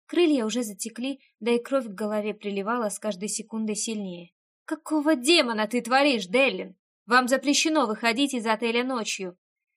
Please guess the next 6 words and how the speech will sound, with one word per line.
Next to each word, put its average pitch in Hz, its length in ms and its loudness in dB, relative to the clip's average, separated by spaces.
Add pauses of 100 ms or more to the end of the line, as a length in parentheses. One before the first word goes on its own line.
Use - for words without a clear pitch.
(220)
«Ловлю 320 360 6
Аннабет, 277 540 4
которая 240 420 2
решила 262 400 0
погулять». 226 640 -4 (640)
Крост 208 420 -2